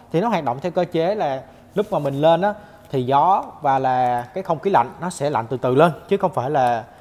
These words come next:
lên là cái lạnh liền, để tránh cái tình trạng sốc nhiệt. Và một phần nữa em rất là thích đó chính là cái khoảng gầm của xe được thiết kế nó rộng như vậy nè. Thì khi mà anh chị mà có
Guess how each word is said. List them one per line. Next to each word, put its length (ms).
lên 200
là 100
cái 180
lạnh 200
liền, 160
để 140
tránh 200
cái 80
tình 340
trạng 240
sốc 200
nhiệt. 200
Và 400
một 200
phần 200
nữa 140
em 140
rất 120
là 60
thích 240
đó 200
chính 180
là 80
cái 180
khoảng 240
gầm 240
của 100
xe 220
được 180
thiết 160
kế 300
nó 100
rộng 240
như 100
vậy 160
nè. 140
Thì 80
khi 220
mà 80
anh 100
chị 200
mà 200
có 200